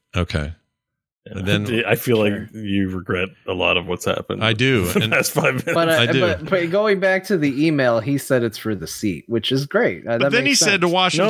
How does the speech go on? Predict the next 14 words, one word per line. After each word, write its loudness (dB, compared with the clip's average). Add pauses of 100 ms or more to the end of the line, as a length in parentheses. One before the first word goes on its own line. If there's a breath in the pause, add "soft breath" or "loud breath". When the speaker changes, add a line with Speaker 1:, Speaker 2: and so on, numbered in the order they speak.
Speaker 1:
himself. 2
Speaker 2:
he 2
said 0
wash 0
myself. 0
Speaker 1:
Yeah, 2
see 0
that? 2 (380)
He -2
says 2
seat 0 (360)
and 0
then 0
myself. 0